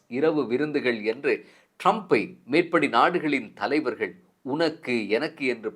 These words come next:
போட்டி போட்டுக்கொண்டு உபசார மழையில் திகட்ட திகட்ட நனைய வைத்தார்கள்.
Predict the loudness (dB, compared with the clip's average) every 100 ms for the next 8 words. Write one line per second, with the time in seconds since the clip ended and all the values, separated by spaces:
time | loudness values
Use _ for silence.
0 | 4 4 4 0 -2 -2 -2 -8 -10 -2
1 | -4 -4 -20 _ -12 0 0 4 6 6
2 | 4 2 2 2 -2 -8 _ _ _ -12
3 | -8 -8 -4 -6 -4 -4 -2 0 0 0
4 | 2 2 0 -2 -6 -12 -14 -18